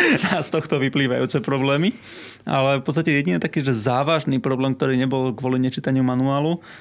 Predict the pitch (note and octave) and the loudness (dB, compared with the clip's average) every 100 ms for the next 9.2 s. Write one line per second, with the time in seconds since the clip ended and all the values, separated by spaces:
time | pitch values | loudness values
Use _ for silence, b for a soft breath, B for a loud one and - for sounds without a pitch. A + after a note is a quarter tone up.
0 | B C3 B2+ B2+ B2+ C3 B2+ B2+ C3 C3 | B -2 0 0 0 -2 -2 -4 0 -2
1 | B2+ B2 B2 C3 C3 C#3+ C3+ B2 B2+ B2+ | 0 -2 -2 -2 0 0 0 0 0 0
2 | B2+ C3+ C3+ C3+ C3 C3 C#3 C3 C3+ C3 | 0 0 -2 -2 0 0 0 -2 -2 -2
3 | C3+ C3+ C#3 C#3 - F3+ G#3+ B B B | -2 -2 -2 -2 0 -2 -2 B B B
4 | B - B2+ C3 C#3 B2 C#3 A#2+ B2+ - | B -4 0 0 0 0 0 0 -2 -2
5 | C3+ C3 C3 C3 C3+ C3+ C3 C3+ C3+ C3+ | -2 0 -2 -2 -2 0 0 0 -2 -2
6 | C3+ - - C3+ C3+ C#3 C3 C3 C3+ C3 | -4 -6 -4 -2 0 0 0 0 -2 0
7 | C#3 C3 B2+ B2+ C3+ - A2 C3+ C3 C3 | 0 0 0 -2 -4 -6 -4 0 -2 0
8 | C#3+ C#3 C#3 C3+ C3+ C#3+ C3 A#2 C3+ F#3+ | -2 2 2 2 2 2 2 2 2 4
9 | D#3 A#3 | 4 2